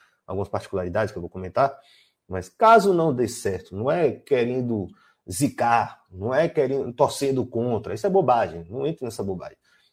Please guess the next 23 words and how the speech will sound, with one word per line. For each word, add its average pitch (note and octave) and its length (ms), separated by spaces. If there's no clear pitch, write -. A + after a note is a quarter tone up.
É A2+ 80
colocando D3+ 420
as E3+ 100
possibilidades, E3 960
né? F2+ 220
Possibilidades. C3+ 840
Caso D#3+ 260
não B2 100
dê A2 100
certo, - 440
a E3+ 140
associação D3+ 640
teria G2 440
a - 80
possibilidade G2 560
de F#2+ 60
recomprar G#2+ 580
uma E3 240
parte D#3+ 380
dessas B2 260
ações G2+ 340
desse A#2+ 380
sujeito, G2 420